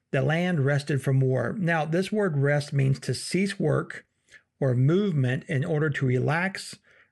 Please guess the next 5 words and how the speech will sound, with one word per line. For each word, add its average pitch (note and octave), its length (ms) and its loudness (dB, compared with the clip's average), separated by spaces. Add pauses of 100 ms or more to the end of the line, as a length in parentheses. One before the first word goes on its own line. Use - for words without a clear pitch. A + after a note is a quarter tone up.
refresh C#3+ 540 -2
oneself, D3+ 760 -2 (100)
or C#3 120 0
recover C#3 480 0
strength. - 600 -6